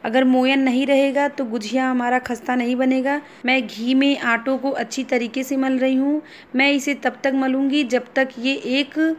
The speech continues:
मुट्ठी बांधने पर, ये मुट्ठी का आकार ना ले ले, इससे पता चलता है कि हमारी मोयन परफेक्ट हुई है। फिर मैंने गुनगुना पानी लिया है, ज़्यादा गर्म पानी नहीं ली हूँ।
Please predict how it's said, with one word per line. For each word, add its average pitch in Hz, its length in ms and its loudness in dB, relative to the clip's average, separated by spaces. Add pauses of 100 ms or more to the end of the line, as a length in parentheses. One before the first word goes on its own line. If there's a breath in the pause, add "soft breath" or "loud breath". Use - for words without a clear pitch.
(420 loud breath)
मुट्ठी 247 360 0
बांधने 247 440 4
पर, 277 240 2
ये 277 300 2 (100)
मुट्ठी 240 320 -2
का 262 120 0 (120)
आकार 247 320 2
ना 262 160 2
ले 262 180 2
ले, 294 300 0 (380 loud breath)
इससे 233 260 -4
पता 262 260 0
चलता 254 360 0
है 269 160 2
कि 269 120 -4
हमारी 247 320 2
मोयन 247 300 2
परफेक्ट 254 500 -2
हुई 269 180 0
है। 294 260 2 (400 loud breath)
फिर 269 140 0
मैंने 269 280 4
गुनगुना 247 440 0
पानी 254 340 2
लिया 262 280 2
है, 269 200 2
ज़्यादा 233 340 0
गर्म 254 220 0
पानी 240 320 -2
नहीं 240 200 -2
ली 262 160 -2
हूँ। 302 260 2